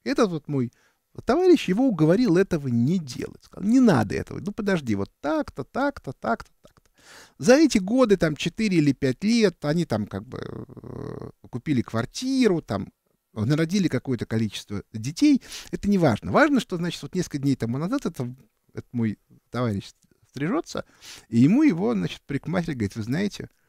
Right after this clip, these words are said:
все мои родственники армяне в С Ш А все продают, рестораны, квартиры, дома,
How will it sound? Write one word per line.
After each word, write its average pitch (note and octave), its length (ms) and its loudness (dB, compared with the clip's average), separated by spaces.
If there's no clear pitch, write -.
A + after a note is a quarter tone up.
все - 500 -2
мои A#2 340 2
родственники G2 720 -6
армяне F2 560 -6
в - 80 -16
С - 160 -20
Ш - 220 -14
А B2 180 -8
все E3+ 480 4
продают, G2 840 -4
рестораны, G#3 840 0
квартиры, F#3 880 -2
дома, F3+ 840 0